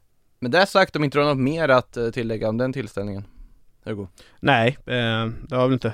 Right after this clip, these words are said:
Speaker 2: Man hade väl kanske kunnat förvänta sig ett kryss på förhand också, så att det, det, <laughs> det blir väl, eh, lite passande.
Speaker 1: Ja, eh, och fler kryss kan det nog mycket väl bli i omgången som väntar.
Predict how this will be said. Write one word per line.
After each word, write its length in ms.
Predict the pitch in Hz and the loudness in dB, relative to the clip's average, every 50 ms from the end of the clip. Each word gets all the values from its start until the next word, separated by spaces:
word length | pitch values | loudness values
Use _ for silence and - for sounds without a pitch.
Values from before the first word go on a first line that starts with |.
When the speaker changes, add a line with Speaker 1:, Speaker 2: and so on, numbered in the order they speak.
| - | -6
Speaker 2:
Man 200 | - 123 127 123 | -4 -2 0 2
hade 140 | 131 127 135 | 4 4 4
väl 240 | 143 143 135 131 127 | 6 4 6 4 2
kanske 260 | - - 131 - 120 | 2 2 0 0 0
kunnat 280 | - - 117 117 113 - | -2 -2 -2 -2 -2 -2
förvänta 280 | 110 110 117 - - | -4 -4 -4 -2 -2
sig 200 | 156 - 127 110 | -2 0 0 0
ett 120 | 104 101 - | -2 -2 -4
kryss 220 | - 95 92 - | -6 -8 -8 -8
på 120 | - - 92 | -8 -10 -8
förhand 340 | - 85 98 110 127 123 | -6 -4 -4 -2 -2 -2
också, 200 | 104 98 - - | -4 -6 -8 -12
så 100 | - - | -10 -10
att 80 | - - | -10 -6
det, 180 | - 113 117 104 | -4 -4 -4 -2
det, 320 | 107 117 120 123 127 131 123 - | 0 2 2 4 4 2 0 -2
<laughs> 120 | - - | -6 -10
det 60 | - 120 | -8 -4
blir 140 | 120 127 | -2 0
väl, 200 | 120 117 113 110 | 2 2 2 2
eh, 220 | 110 107 104 104 104 104 - - - - - - - - - - - - - - | 2 0 0 0 -2 -4 -6 -12 -20 -20 -20 -20 -20 -20 -20 -20 -20 -20 -20 -16
lite 540 | - 120 113 - - 110 107 107 104 101 101 - | -10 -10 -8 -4 -2 0 2 2 2 0 0 -2
passande. 340 | - - - - - - - - - - - - - - | -4 -4 -2 -4 -6 -6 -8 -12 -18 -20 -20 -20 -20 -20
Speaker 1:
Ja, 420 | - 120 107 98 101 95 - - - - - - | -16 -12 -6 -4 -4 -4 -4 -6 -10 -14 -16 -8
eh, 420 | - 120 127 131 135 139 139 139 135 - | -2 0 2 2 4 4 4 4 4 4
och 300 | - 135 131 - - - 135 120 | 2 0 0 -2 -6 -8 -8 -6
fler 300 | - - 143 151 160 151 | -4 -2 0 0 0 0
kryss 400 | 143 - - 139 147 147 - - - | -2 -4 -4 -4 -4 -4 -4 -8 -4
kan 260 | - 156 139 151 185 | 2 2 2 4 2
det 60 | 220 | 2
nog 140 | 208 165 131 | 2 4 4
mycket 220 | 135 131 - 135 127 | 4 2 2 4 4
väl 120 | 123 120 | 4 4
bli 220 | 113 120 120 120 120 | 2 0 0 2 2
i 60 | 123 | 2
omgången 300 | 120 120 120 117 117 113 | 2 2 0 -2 -4 -4
som 320 | - 117 113 110 107 107 | -4 -6 -6 -6 -6 -4
väntar. 640 | - 117 113 110 104 - - 117 113 110 113 104 - | -4 -2 -2 -4 -4 -4 -4 -2 -2 -2 -2 -2 -4